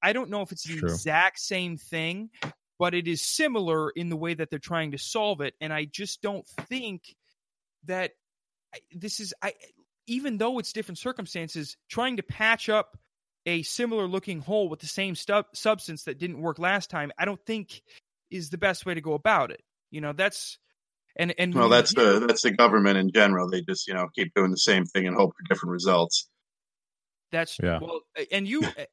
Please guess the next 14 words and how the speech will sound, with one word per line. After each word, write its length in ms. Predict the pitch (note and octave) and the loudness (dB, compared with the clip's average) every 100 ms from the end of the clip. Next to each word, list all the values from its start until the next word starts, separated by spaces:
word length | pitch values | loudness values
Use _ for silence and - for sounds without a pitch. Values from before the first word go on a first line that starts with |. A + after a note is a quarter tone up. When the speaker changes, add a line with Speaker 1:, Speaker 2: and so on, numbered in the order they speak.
| _ _ _ - | _ _ _ -8
Speaker 1:
you 120 | F3+ | -2
know, 120 | F#3+ | 0
you 180 | F3+ B3 | 0 -4
call 240 | B3 A#3+ | -4 -4
yourself, 640 | A3+ G3+ - F#3+ E3 - - | -4 -4 -2 -2 -2 -8 -12
I, 160 | C#3+ - _ _ | -12 -12 _ _
I 80 | D3 | -8
would 180 | D3+ C#3+ - | -8 -8 -10
assume, 380 | C#3 - F3+ D3+ | -10 -6 -4 -4
a 40 | C#3 | -6
conservative. 560 | C#3 C3+ E3 F3 G#3 G3+ _ _ _ _ _ _ | -10 -4 -2 -2 -4 -6 _ _ _ _ _ _
Speaker 3:
Yeah. 260 | G2+ F#2 F2 _ _ _ _ _ - | 6 8 6 _ _ _ _ _ -8
Speaker 1:
Okay. 240 | E3 E3 C3+ - - - | -4 -4 -6 -12 -10 0
I, 160 | G3 | 0